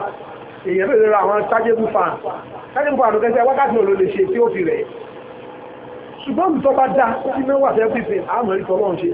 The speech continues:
ṣùgbọ́n a ti mọ̀ ní ìtura. Àwọn chargeable lamp, torch light, nǹkan kan yẹn ti rà á lẹ̀. Kí méjì mẹ́ta lọ rà, ó ti máa charge wọn lọ́sàn-án.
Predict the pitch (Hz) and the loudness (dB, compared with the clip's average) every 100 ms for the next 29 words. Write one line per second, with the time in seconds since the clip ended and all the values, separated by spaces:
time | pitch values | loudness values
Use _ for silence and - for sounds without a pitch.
0 | - - 165 202 196 190 185 185 - 170 | -4 -10 -2 -2 -2 -4 -6 -6 -6 -2
1 | 170 - - - - - - - - 151 | -2 -4 -10 -12 -14 -18 -18 -18 -12 -4
2 | 165 185 208 208 190 202 180 160 147 190 | -2 2 2 2 2 2 0 0 -2 -2
3 | 196 190 180 160 180 170 160 151 165 165 | -2 0 0 0 -2 -2 -4 -4 -4 -4
4 | - 170 147 147 175 190 - - - - | -2 -2 0 0 0 0 -2 -8 -10 -12
5 | - 220 240 190 185 196 175 170 190 190 | -8 -2 0 0 0 2 2 2 4 4
6 | 180 190 190 185 196 233 196 196 185 208 | 2 0 -4 -4 0 0 0 -2 0 0
7 | 208 175 180 196 202 - 127 | 0 0 2 2 0 -2 -6